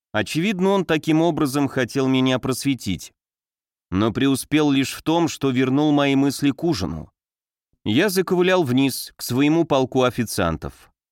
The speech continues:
Когда я выходил, мистер Годфри добавил: "Старый добряк Беттередж, я питаю к нему искреннее уважение". Даже обнимая сестёр и пожирая взглядом мисс Рэчел,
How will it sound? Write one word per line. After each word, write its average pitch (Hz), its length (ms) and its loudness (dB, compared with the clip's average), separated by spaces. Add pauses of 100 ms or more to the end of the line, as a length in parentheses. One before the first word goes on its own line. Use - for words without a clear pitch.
(180)
Когда 127 340 0
я 127 140 2
выходил, 131 480 0
мистер 131 400 0
Годфри 120 420 -2
добавил: 92 640 0 (680)
"Старый 220 520 0
добряк 175 480 2
Беттередж, 131 720 0 (320)
я 107 240 0
питаю 139 440 2
к - 80 -8
нему 139 280 4
искреннее 135 560 2
уважение". 95 840 0 (840)
Даже 107 380 0
обнимая 127 480 0
сестёр 131 500 -2
и 127 40 0
пожирая 123 500 0
взглядом 113 500 -2
мисс 113 260 0
Рэчел, 139 500 0